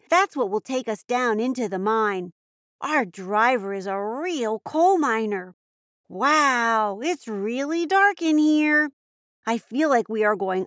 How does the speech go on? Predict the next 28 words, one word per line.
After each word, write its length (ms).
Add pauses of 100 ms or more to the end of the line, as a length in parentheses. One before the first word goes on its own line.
up 280
and 180
down 340
like 180
a 80
slow 480
roller 380
coaster 500
around 300
the 60
mine. 720 (540)
The 80
coal 320
miner 300
said 320
that 120
it 100
was 160
very 300
dangerous 500
to 100
work 280
down 260
here, 400 (440)
and 140
in 260
the 100
past, 640